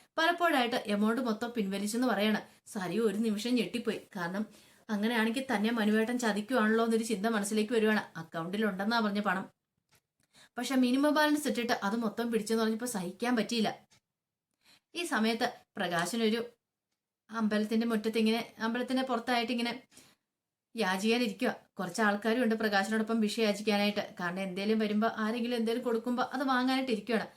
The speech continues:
പിന്നീട് ആരും സംസാരിച്ചുകൊണ്ടിരിക്കുന്ന സമയത്ത് പ്രകാശൻ പറഞ്ഞു, "എനിക്ക് ദേ,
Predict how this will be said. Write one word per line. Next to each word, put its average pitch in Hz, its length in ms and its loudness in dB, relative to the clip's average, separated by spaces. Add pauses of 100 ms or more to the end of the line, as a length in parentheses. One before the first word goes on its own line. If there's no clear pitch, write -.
(460)
പിന്നീട് 294 400 -2 (120)
ആരും 202 320 0
സംസാരിച്ചുകൊണ്ടിരിക്കുന്ന 202 840 -2
സമയത്ത് 202 240 -4
പ്രകാശൻ 185 480 -2
പറഞ്ഞു, 202 260 0
"എനിക്ക് 180 360 -4 (720)
ദേ, 202 140 -6